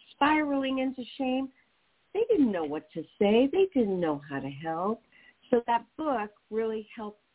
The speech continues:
to slow it down for them. And I might add, Tony, well, and Rebecca, <laughs> um, I, I have a course on my website for professionals, uh,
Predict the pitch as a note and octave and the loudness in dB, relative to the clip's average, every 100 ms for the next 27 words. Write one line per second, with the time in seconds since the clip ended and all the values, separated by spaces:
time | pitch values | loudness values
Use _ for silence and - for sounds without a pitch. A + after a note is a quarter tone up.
0 | _ F#3 - - A3 G#3+ F#3+ - G3 F#3+ | _ -16 -10 -2 0 2 -2 -4 -2 -2
1 | G3+ G3 F3 E3 F#3+ D3+ B2+ _ - - | -4 -4 -6 -2 -2 -4 -8 _ -20 -20
2 | - A#3+ G#3 - G#3+ B3 C4 A3+ A#3+ G#3+ | -4 0 2 4 4 4 2 2 0 -2
3 | - F3 D3+ D3 F#3+ - _ _ _ _ | -8 -8 -6 -6 -10 -14 _ _ _ _
4 | _ A3+ C#4 G#3 F4+ E4+ E3 D3+ D3 B2+ | _ -6 -4 -2 -2 -2 -2 -4 -6 -16
5 | - - - - - _ _ _ - - | -18 -12 -12 -12 -16 _ _ _ -20 -6
6 | G#3+ G3+ F#3+ - G#3+ G#3 - G#3+ A#3 A3+ | 0 0 0 2 2 2 2 2 4 2
7 | G#3+ - E4 E4 F#3 G3+ - - _ _ | -2 0 4 4 4 0 -8 -20 _ _
8 | _ _ - G3+ A#3 B3+ C4+ C4 C4 _ | _ _ -2 0 2 0 0 -2 -4 _
9 | G3+ E3 D3 D#3 _ _ _ _ G#3+ G#3 | -6 -4 -6 -8 _ _ _ _ -4 -4
10 | B3 - D4+ D4 - F3 D3+ D3+ E3 - | -6 0 0 0 -2 -2 0 -2 -4 -10
11 | _ _ _ _ _ _ - - F3+ | _ _ _ _ _ _ -10 -4 -2